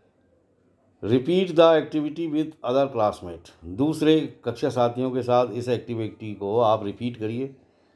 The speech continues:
The food pipe, esophagus, अब आहार नाल, यानी पहले तो माउथ हमने देखा, सबसे पहले माउथ में हम भोजन को रखते हैं, फिर वो फूड पाइप में जाता है। The swallowed food passes into the food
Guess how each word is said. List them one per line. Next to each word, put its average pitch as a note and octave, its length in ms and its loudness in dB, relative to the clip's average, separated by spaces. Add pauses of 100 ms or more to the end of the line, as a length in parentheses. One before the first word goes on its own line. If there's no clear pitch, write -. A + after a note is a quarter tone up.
(220)
The C#3 160 6
food E3 240 0
pipe, D3+ 280 6 (1040)
esophagus, B2 600 2 (500)
अब B2+ 260 2
आहार C3 360 4
नाल, F2 340 -4 (220)
यानी A#2 140 -4
पहले B2+ 300 0
तो C#3 100 -2
माउथ B2+ 380 2
हमने B2+ 240 -2
देखा, A#2 500 -6 (240)
सबसे C3 240 2
पहले C3 220 4
माउथ B2 360 4 (120)
में C#3 80 -2
हम A#2+ 160 0
भोजन A2+ 300 -2
को A#2+ 100 -2
रखते A2 260 -6
हैं, A2 140 -6
फिर C3+ 140 0
वो D#3 280 2
फूड B2+ 160 -2
पाइप A2+ 260 2
में B2 120 -4
जाता D#2+ 320 -4
है। - 140 -18 (800)
The C#3+ 240 6
swallowed E3+ 520 4 (160)
food D#3 160 -4 (180)
passes D#3+ 440 -2
into C3 220 -6
the D3 160 -2
food A2+ 160 -4